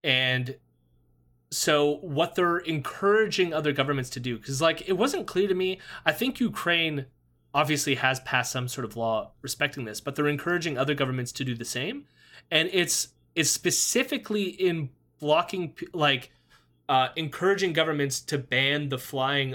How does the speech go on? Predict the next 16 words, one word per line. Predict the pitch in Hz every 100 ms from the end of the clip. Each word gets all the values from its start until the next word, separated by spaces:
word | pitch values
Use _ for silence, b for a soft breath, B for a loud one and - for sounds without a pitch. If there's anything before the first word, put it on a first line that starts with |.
| -
of, | 139 120
like, | 117 113 110 _
the | 131
v-, | 123 - - _ _ _ -
the | 156 147
Z | 131 170 147 127 117 b b b
as | 151 143
a | 147
sign | - - 139 151 160
of, | 156 160 135
like, | 127 123 123 _
promoting | - 151 143 143 147 143 131
the | 131
Russian | 123 120 117
military. | 113 113 110 101 - - _ _ _ -
Okay? | - 151 226